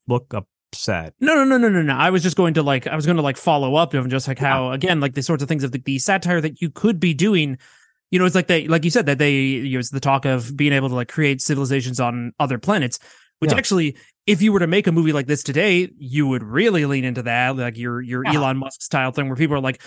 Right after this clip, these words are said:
Speaker 2: "Oh, it's time to live on Mars. This planet's fucked." And it's, it's like you could make a satire and, like, a villain out of,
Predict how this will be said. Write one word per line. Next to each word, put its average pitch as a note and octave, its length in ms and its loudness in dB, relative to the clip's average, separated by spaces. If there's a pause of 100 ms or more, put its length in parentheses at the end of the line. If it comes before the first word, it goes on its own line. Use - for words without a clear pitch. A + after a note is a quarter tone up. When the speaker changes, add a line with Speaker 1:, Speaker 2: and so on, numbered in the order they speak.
(160)
Speaker 2:
"Oh, D#3+ 140 2
it's - 120 0
time D#3+ 260 0
to F3 60 2
live F3+ 180 2
on F#3+ 140 2
Mars. G3+ 320 2
This G3+ 160 2
planet's E3+ 440 -2
fucked." C#3 340 -4
And C3 180 -4
it's, - 220 -10 (120)
it's D3 160 -2
like C#3+ 100 0
you D3+ 100 0
could C#3+ 120 0
make E3 240 0
a D3+ 240 2 (360)
satire D3 540 0
and, C3+ 160 -2
like, C3 260 -4
a D#3+ 100 2
villain D3+ 420 2
out D3 260 0
of, C3 220 -2